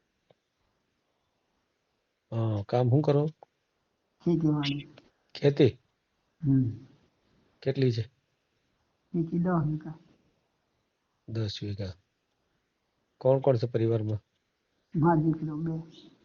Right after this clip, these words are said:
Speaker 1: હમ. કેટલી ઉંમર થઈ?
Speaker 2: ઉંમર,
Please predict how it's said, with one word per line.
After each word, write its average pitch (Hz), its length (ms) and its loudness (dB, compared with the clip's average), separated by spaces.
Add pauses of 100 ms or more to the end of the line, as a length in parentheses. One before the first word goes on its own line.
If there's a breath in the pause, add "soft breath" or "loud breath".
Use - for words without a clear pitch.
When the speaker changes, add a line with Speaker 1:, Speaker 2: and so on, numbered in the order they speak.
(1200)
Speaker 1:
હમ. 101 460 -8 (2250)
કેટલી 135 280 2
ઉંમર 117 220 2
થઈ? 107 200 -2 (1200)
Speaker 2:
ઉંમર, 180 420 2